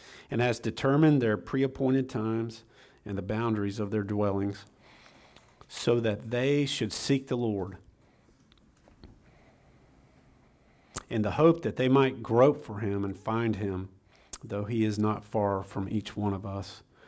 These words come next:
For in him we live and move and have our being, as also some of your own poets have said,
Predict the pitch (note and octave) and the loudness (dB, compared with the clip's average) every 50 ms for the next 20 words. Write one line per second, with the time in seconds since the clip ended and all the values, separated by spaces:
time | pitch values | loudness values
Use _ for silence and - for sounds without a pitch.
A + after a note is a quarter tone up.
0 | - - _ - A#2 A2 A2 A#2+ C3 C3+ E3 D3 C#3+ D3 D3+ D3 C3 C3+ C#3+ D3+ | -20 -20 _ -6 -2 0 0 2 2 4 4 4 6 6 6 6 6 6 6 8
1 | D#3 D#3 D3 C3 A#2+ A2 A2+ A#2+ C3+ C#3+ D3+ D#3+ E3 D#3 C3+ A#2+ A2+ A2+ A#2+ B2 | 6 6 4 2 2 2 4 6 6 6 6 6 6 6 4 2 2 2 0 0
2 | B2+ B2 A#2 A2 G#2 G2+ A2 A2+ A#2+ C3 C3+ C#3+ D3 C#3 C#3 - - - - - | 0 0 0 0 0 0 0 2 2 2 2 2 0 -2 -6 -10 -20 -20 -20 -20
3 | - - - - A2 G#2+ - A#2 A#2+ B2 C3 B2+ - C#3 B2 A2 - - B2+ B2 | -20 -18 -10 -8 -6 -2 -2 0 0 0 0 0 0 -2 -2 -2 0 0 0 2
4 | B2 B2 A2+ A2 A2 A2 G#2+ G#2+ A2+ A2+ A#2+ C3 C3 B2 - - B2 A2+ G#2 F#2+ | 2 0 0 0 0 0 0 0 2 2 4 4 2 2 0 -2 0 0 0 -2
5 | F#2+ - - - F#2+ - - - G#2+ G2+ G2+ G2+ G2+ G#2 | -4 -6 -10 -12 -12 -10 -8 -6 -4 -4 -4 -4 -6 -8